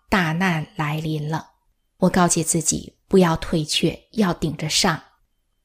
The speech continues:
七二零开始抓人了，后来就见不到同修了。我们那个店儿二十多人，有一半多的人都交了一部分书，有的写了所谓保证书不练了。但是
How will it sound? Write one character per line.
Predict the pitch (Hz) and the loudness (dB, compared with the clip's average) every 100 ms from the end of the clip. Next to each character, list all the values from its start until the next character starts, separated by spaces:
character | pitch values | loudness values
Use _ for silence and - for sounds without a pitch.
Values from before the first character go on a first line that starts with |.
| _ | _
七 | - - 208 | -4 0 2
二 | 170 | 2
零 | 160 160 165 | -2 -4 -6
开 | - - | -8 -4
始 | 170 - 185 | -4 -4 -4
抓 | - 180 175 | -2 -2 -2
人 | 151 147 | -4 -4
了， | 165 - _ _ _ | -6 -8 _ _ _
后 | - 240 | 2 4
来 | 180 165 | 4 0
就 | - | -2
见 | 190 196 | 0 0
不 | 160 | 0
到 | - 185 | 0 -2
同 | - 147 | -2 -8
修 | 147 - 160 | -6 -4 -4
了。 | 151 - _ _ _ - | -6 -12 _ _ _ 0
我 | |
们 | 156 170 | 0 2
那 | |
个 | 175 170 | -2 -2
店 | 175 151 | -2 -2
儿 | - | -4
二 | 196 - | -2 -2
十 | - | -2
多 | 180 175 | 0 0
人， | 165 151 147 _ _ _ | 0 -4 -6 _ _ _
有 | 202 180 | 4 4
一 | - | 4
半 | 214 269 220 | 0 2 2
多 | 185 175 | 2 2
的 | 170 | 2
人 | 151 151 147 - | 0 -2 -6 -2
都 | 185 | -2
交 | 180 185 175 | 2 2 2
了 | |
一 | 156 156 | 0 -4
部 | 190 | -4
分 | 160 151 | -4 -4
书， | 147 - 170 170 _ _ _ - | -4 -2 -2 -2 _ _ _ 0
有 | 180 151 | 2 2
的 | - 165 | 2 2
写 | - 165 | 2 0
了 | 160 | 0
所 | - 175 | 2 0
谓 | 175 175 | 0 -2
保 | 147 185 | -2 -4
证 | 180 165 | -4 -2
书 | - 196 190 | -2 0 0
不 | - 165 | -2 -4
练 | 180 196 156 | 0 0 0
了。 | 147 - _ _ _ _ - | -6 -10 _ _ _ _ -6
但 | 196 175 | 0 0
是 | - - - | 0 -2 -2